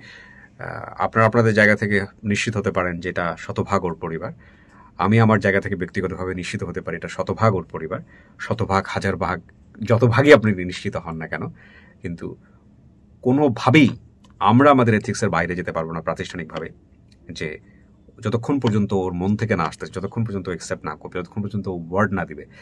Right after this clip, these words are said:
যে এটা তার পরিবার, ততক্ষণ পর্যন্ত আমরা বলতে পারি না এটা তার পরিবার।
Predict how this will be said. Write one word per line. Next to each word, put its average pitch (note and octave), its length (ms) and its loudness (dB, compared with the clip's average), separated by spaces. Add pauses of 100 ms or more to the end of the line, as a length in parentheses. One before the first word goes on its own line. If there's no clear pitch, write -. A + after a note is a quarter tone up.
(220)
যে E2+ 80 -10
এটা E2 120 -10
তার E2+ 200 -6
পরিবার, D#2 300 -10 (420)
ততক্ষণ G2 320 -8
পর্যন্ত F2+ 240 -10
আমরা E2 140 -8
বলতে E2 260 -12
পারি D#2+ 220 -8
না - 140 -16 (140)
এটা - 140 -14
তার - 220 -14
পরিবার। - 260 -18